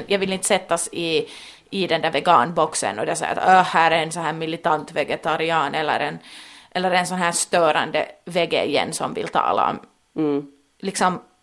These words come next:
Speaker 1: förstår du att jag, jag gör inte riktigt bland folk längre för att
Speaker 2: Men måste du behärska dig för att låta bli att
Speaker 1: Ibland.
Speaker 2: att, att bli upprörd? Så, så du liksom,
Speaker 1: Ah.
Speaker 2: är det så där att du har det på din tunga att nu skulle du,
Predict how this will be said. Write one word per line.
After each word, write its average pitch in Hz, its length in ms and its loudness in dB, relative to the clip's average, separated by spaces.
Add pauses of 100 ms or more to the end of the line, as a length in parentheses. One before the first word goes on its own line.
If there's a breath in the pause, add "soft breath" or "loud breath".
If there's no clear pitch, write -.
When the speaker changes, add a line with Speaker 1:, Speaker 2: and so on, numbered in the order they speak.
Speaker 1:
förstår 180 360 4
du 175 140 4
att 175 140 2
jag, 175 220 6 (680 loud breath)
jag 214 120 6
gör 202 300 10
inte 175 280 -2
riktigt 175 340 -4
bland 165 200 0
folk 156 380 0
längre 160 340 -2
för 165 140 0
att - 340 0 (840 soft breath)
Speaker 2:
Men 208 180 8
måste 269 240 4
du - 40 4
behärska 185 500 0
dig 135 440 0
för 170 200 2
att 143 200 2
låta 139 260 2
bli 139 360 -2
att - 320 -6
Speaker 1:
Ibland. 220 540 4
Speaker 2:
att, 135 300 0
att 151 160 -2
bli 139 160 2
upprörd? 113 540 -4 (640)
Så, 143 200 -6
så 151 140 -4
du 147 120 -2
liksom, 214 220 0
Speaker 1:
Ah. 220 120 4
Speaker 2:
är 175 60 6
det 170 80 4
så 185 100 4
där 185 140 8
att 160 120 2
du 165 60 0
har 170 200 4
det 143 60 2
på 151 120 -4
din 143 200 0
tunga 165 260 4
att 135 100 -4
nu 156 100 -2
skulle 147 260 -6
du, - 80 -8